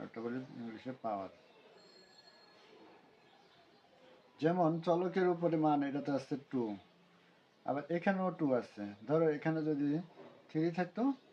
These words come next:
এগুলো হইল গিয়া শক্তি বা ঘাত, আর, আর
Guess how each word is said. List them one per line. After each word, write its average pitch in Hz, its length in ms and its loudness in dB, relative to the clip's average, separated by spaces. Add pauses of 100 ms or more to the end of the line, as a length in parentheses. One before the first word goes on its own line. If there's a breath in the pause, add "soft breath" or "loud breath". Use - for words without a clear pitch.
(160)
এগুলো 135 360 0
হইল 147 160 2 (120)
গিয়া 202 140 4 (1800)
শক্তি 156 420 2 (360)
বা 113 120 0
ঘাত, 135 400 2 (400)
আর, 190 180 -2 (220)
আর 120 80 0